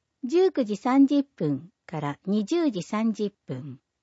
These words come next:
水曜日。三教室。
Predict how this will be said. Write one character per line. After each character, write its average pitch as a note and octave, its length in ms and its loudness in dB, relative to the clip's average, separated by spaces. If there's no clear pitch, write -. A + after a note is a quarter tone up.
水 F#4 540 4
曜 E4+ 340 6
日。 D#3 300 -6
三 C4+ 380 2
教 A3+ 320 0
室。 - 500 -12